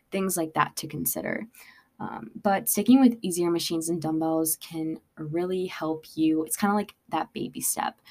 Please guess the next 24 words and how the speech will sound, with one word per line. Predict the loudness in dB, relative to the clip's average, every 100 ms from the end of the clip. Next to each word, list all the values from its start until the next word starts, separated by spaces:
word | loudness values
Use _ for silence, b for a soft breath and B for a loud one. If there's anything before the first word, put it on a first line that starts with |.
| B B
that | -2
you | 0 0
can | 0 -4
take | -4 -4 -6 B B B -8
to | 0 4 4 4 2 0 B B 0
getting | 2 2
on | 0
a |
squat | 0 0 0 0
rack, | -2 -4 -8 -14 -8
um, | -6 -6 -8 -2
doing | 0 2
deadlifts, | 2 0 -2 -4 -6 -4 -4 -4 B B B _ _
trying | 6 10 10 8
out, | 4
like, | 2 -4
the | -6
cable | -2 0 0 0
machines | -2 -2 -2 -2
and | -2
new | -4
machines | -4 -4 -4 -4 -4
with | -8 -10
various, | -4 -2 0 0 0 0 -2 -2